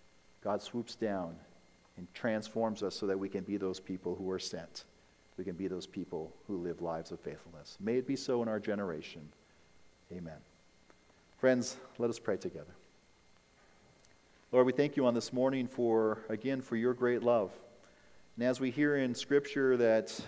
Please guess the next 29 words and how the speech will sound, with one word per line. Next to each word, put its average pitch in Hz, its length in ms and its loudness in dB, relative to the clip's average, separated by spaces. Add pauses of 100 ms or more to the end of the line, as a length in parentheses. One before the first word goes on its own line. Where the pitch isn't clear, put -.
(100)
uh, 110 100 -2
you 113 240 -2
prepare 135 480 2
us 135 180 0
and 110 120 -6
continually, 135 600 -4 (360)
uh, 104 220 2
to 101 120 -8
seek 185 320 -2
after 135 420 4
us, - 340 -4 (320)
even 131 300 -2
as 113 300 -2
we're 113 200 2
a 107 60 6
long 107 320 2
way 101 160 2
off. 95 240 0 (1700)
We 110 80 -6
pray, 120 220 4
Lord, 117 200 4
by 110 140 4
faith 123 340 2
now 123 220 0
that 117 140 2
you 123 200 -4
would 127 160 2
draw 117 440 4
us - 280 -4